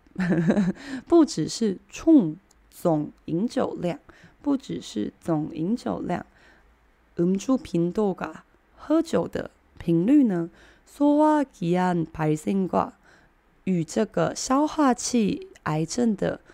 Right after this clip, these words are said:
发生呢，밀접한 관련이 있으므로，有密切的关联。밀접하다是密切的，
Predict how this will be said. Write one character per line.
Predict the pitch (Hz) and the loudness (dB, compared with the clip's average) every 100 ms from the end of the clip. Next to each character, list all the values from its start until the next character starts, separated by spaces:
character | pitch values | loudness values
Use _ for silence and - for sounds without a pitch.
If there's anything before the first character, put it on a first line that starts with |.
| _ _ _ _ | _ _ _ _
发 | - 240 | -2 0
生 | 254 262 262 | 2 4 4
呢， | 214 165 170 - _ _ _ _ | 4 2 0 -6 _ _ _ _
밀 | 180 180 180 | 0 0 0
접 | - 262 262 - | 0 -2 -2 -6
한 | 214 170 202 - | -4 -4 -6 -16
관 | - 165 170 | -6 -2 0
련 | 202 220 | 0 0
이 | 208 190 - | 0 0 -2
있 | 151 - - | -8 -10 -6
으 | 175 | -2
므 | 165 151 147 | 0 0 0
로， | 226 185 - - - - _ - | 0 0 -4 -18 -20 -20 _ -2
有 | 165 - - _ | 0 -2 -10 _
密 | 277 311 254 | 6 8 8
切 | 165 - 202 170 - | 4 -2 -2 -2 -4
的 | - - _ | -12 -12 _
关 | - 180 196 190 | -4 -2 -2 -2
联。 | - - - _ _ _ | -4 -10 -16 _ _ _
밀 | 175 170 170 | 2 2 2
접 | - 262 - - | 0 -2 -2 -6
하 | 185 165 | -4 -4
다 | - - - | -6 -12 -14
是 | - - 175 156 - | -14 -4 -2 -2 0
密 | 254 208 | 0 0
切 | - 185 - | -2 -4 -4
的， | - | -10